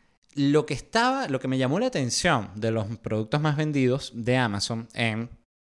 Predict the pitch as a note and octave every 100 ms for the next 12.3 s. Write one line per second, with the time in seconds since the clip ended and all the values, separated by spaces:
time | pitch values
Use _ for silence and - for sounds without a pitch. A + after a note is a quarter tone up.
0 | _ - B2 B2+ C#3+ C#3 D3+ D#3 E3+ E3
1 | B2+ - - - - _ E3 D#3+ D#3+ F3+
2 | F#3 D#3 B2 - - - E3 - D3+ C#3+
3 | C3+ C#3+ C#3+ G#3+ C#3+ C#3+ - G3+ D#3+ C3+
4 | C3+ C3+ C3 B2+ B2+ B2 F2 - - -
5 | - _ _ _ _ _ _ _ _ _
6 | _ _ _ - C#3 A#2+ - - - _
7 | _ B2+ D#3+ G#3+ A3+ G3+ C#3+ A#2 - _
8 | _ D3 E3+ G3+ - B2 A#2 F#2+ F#2 -
9 | - - F3+ G3+ G#3+ G3 D3+ - A#2+ A#2+
10 | D3 D3 D#3 E3 - _ - - - -
11 | C#3+ C#3 C3+ - - - - B2+ B2 -
12 | C#3+ C#3 D#3